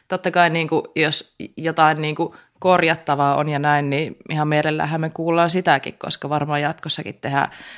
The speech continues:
videoita. Mut joo, kiva kokemus oli taas kerran ja ol-, on päässyt tekemään tommosia juttuja, et, et, no joo, on niissä ihan asia, miten me puhutaan, mut me yleensä ollaan päästy tekemään aika rennolla meiningillä, niin mikä siinä,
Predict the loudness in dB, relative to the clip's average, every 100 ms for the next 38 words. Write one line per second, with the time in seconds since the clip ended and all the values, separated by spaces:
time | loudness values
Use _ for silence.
0 | -2 2 4 4 4 0 -2 -6 0 2
1 | 2 -2 -20 _ _ _ _ -10 -4 4
2 | 4 4 0 -2 -6 -6 -8 -6 -4 0
3 | 0 2 0 0 0 -2 -2 -4 -10 -20
4 | _ -2 0 2 2 2 2 2 -4 -2
5 | -2 -2 -4 -2 -2 -4 -4 -4 0 0
6 | -2 -6 _ _ -16 -16 _ _ -20 -20
7 | -20 -20 _ _ _ -4 2 6 8 8
8 | 6 4 -2 -2 0 0 4 4 4 2
9 | 2 0 0 -4 -2 0 0 0 -2 -2
10 | -6 _ -8 -6 -6 -2 -2 -4 -4 -2
11 | -2 -2 -4 -8 -4 -2 0 2 2 2
12 | 2 0 -2 -2 -2 -2 -4 -8 -4 -4
13 | -6 _ -2 0 0 0 -2 -2